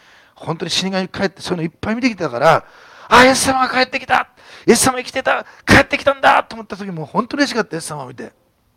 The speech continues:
で、今日皆さん、えっと、さっき言いました、礼拝はこの復活したイエス様に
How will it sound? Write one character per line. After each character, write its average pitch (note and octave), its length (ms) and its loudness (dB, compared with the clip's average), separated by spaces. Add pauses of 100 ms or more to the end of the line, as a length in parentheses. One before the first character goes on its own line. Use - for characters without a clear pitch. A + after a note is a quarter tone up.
(440)
で、 A#3+ 140 -10
今 A#3+ 100 2
日 F3 60 -2
皆 D3+ 160 -12
さ C3 160 -10
ん、 G#2 120 -16 (600)
え C3 80 -12
っ B2+ 40 -10
と、 G#2+ 840 -10 (1500)
さ - 140 -6
っ E3 40 -6
き - 20 -18
言 C#3 60 -14
い - 0 -
ま C3+ 60 -12
し - 40 -18
た、 A2+ 100 -10
礼 G#3 200 6
拝 G#3 220 -4
は F#3+ 240 2
こ G3 140 -10
の G#3+ 60 -6
復 - 120 -12
活 A#3+ 220 -6
し G#3 60 -16
た - 80 -4
イ - 20 -4
エ - 40 -6
ス - 40 -14
様 D#3 220 -12
に B2 160 -18